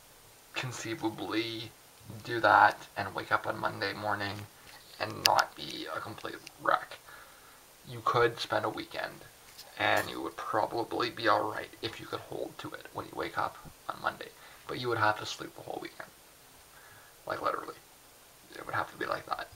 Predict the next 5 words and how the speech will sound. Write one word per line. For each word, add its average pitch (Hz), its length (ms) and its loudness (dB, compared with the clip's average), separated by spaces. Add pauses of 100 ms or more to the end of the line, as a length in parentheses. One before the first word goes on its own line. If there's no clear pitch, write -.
(120)
Um, 101 320 4 (3000)
or 143 300 12
you 135 220 2
could, 120 520 8 (800)
um, 104 600 8